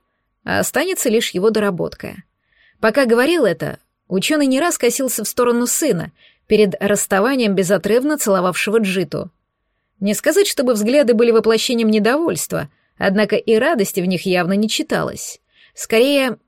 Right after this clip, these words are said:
оттенок грусти. Понимает, что выбор сын сделал, по местным меркам неправильный —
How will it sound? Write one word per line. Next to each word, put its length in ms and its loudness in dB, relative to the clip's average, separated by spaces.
оттенок 480 -2
грусти. 600 -4
Понимает, 420 0
что 240 -2
выбор 340 2
сын 240 -2
сделал, 640 -2
по 140 0
местным 360 -2
меркам 320 -2
неправильный — 800 -4